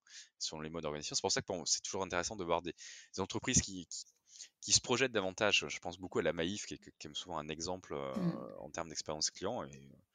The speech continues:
Speaker 1: voilà, c'est, qui délivre quelque chose d'extrêmement solide, euh, parle, heu, rég-, de temps en temps avec Christine Maté-Catala, qui est la D G en charge des abonnés. Moi, je suis admirata-, je suis admiratif de ce que, de ce que délivre la, la maif. Mais c'est vrai que la maif a cette force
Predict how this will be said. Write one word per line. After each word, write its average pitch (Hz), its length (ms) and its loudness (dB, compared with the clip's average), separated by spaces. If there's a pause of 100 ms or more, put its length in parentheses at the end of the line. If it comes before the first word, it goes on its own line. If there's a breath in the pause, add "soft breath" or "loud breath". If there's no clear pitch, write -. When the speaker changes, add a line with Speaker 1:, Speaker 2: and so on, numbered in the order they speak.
(320 loud breath)
Speaker 1:
voilà, 78 160 -6
c'est, - 200 -6
qui - 160 -12
délivre 82 260 -6
quelque 73 180 -4
chose 82 140 -4
d'extrêmement 85 420 -2
solide, 82 400 -6
euh, 69 140 -6 (640 loud breath)
parle, 76 140 -8
heu, 71 340 -14
rég-, - 220 -12
de 85 80 -12
temps 76 160 -10
en 76 40 -10
temps 85 120 -2
avec - 180 -4
Christine - 260 -4
Maté-Catala, 80 600 -4
qui - 120 -10
est - 20 -6
la 69 80 -6
D 73 160 -6
G 78 120 -4
en 78 160 -6
charge 80 300 -4
des 73 160 -10
abonnés. 98 180 -4
Moi, 76 80 -6
je - 80 -2
suis - 140 -8 (260 loud breath)
admirata-, 85 720 0
je - 40 -10
suis - 140 -2
admiratif 85 600 0
de 80 80 -8
ce - 100 0
que, - 80 -10
de 76 140 -8
ce - 100 -2
que - 60 -10
délivre 85 260 -6
la, 78 120 0
la 76 220 -4
maif. 92 180 -6 (320 loud breath)
Mais - 80 0
c'est 113 100 8
vrai 139 60 6
que 110 100 4
la 87 60 10
maif 110 360 0 (320 loud breath)
a - 60 -4
cette - 260 -2
force - 640 2